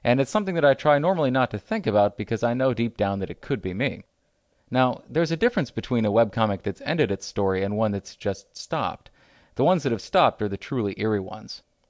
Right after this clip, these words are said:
What they are is failed webcomics and failed stories. Now, if your goal is to tell a story, the worst possible outcome you could probably think of is to not finish telling it. Now, the other day I was looking through my bookmarks to clean them up,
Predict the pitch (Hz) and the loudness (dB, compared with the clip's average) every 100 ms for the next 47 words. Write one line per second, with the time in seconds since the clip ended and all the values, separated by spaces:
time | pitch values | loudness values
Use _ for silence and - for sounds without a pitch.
0 | _ _ _ - 196 131 117 135 98 92 | _ _ _ 0 2 4 4 6 4 0
1 | 95 98 - - - 107 95 107 101 92 | -6 -10 -10 -8 2 2 2 -2 -2 -10
2 | 104 - - _ _ _ 170 107 143 117 | -14 -16 -20 _ _ _ -8 0 2 2
3 | - 123 110 90 - - _ _ _ _ | -2 -4 -2 -4 -12 -20 _ _ _ _
4 | 120 123 110 139 117 170 151 123 - - | 2 2 2 -2 2 2 4 0 -4 -8
5 | 226 226 117 - 107 101 101 - _ _ | -2 0 0 0 -2 0 -4 -8 _ _
6 | 123 147 165 - 156 143 117 98 139 - | 0 2 0 0 -2 0 -2 2 2 2
7 | 104 98 98 101 - 135 104 98 156 151 | -2 -2 -4 -8 -2 0 0 -2 -2 2
8 | 104 92 95 - 95 104 107 - 98 90 | 2 0 -4 -8 -6 -4 -6 -4 -8 -8
9 | - 139 101 87 - _ _ _ _ _ | -8 -4 -4 -6 -16 _ _ _ _ _
10 | _ _ _ - 156 175 208 180 175 160 | _ _ _ 2 4 4 4 4 6 8
11 | 123 120 - 151 143 - 131 107 95 160 | 8 6 2 -2 -4 -2 0 2 2 -2
12 | 117 104 - 107 - 127 104 101 117 92 | 0 -2 -2 -10 -4 -4 -2 0 0 0